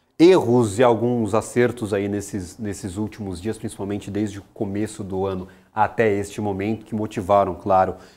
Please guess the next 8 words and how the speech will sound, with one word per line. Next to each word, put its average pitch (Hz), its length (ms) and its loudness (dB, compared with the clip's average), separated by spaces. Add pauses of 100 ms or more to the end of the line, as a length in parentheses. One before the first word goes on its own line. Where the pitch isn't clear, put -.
(100)
essa, 87 560 -2
todo 139 180 6
esse 95 500 2 (240)
bear 113 240 2
market 113 640 0
que 107 80 -10
nós 98 220 -4
vivemos. 117 480 -2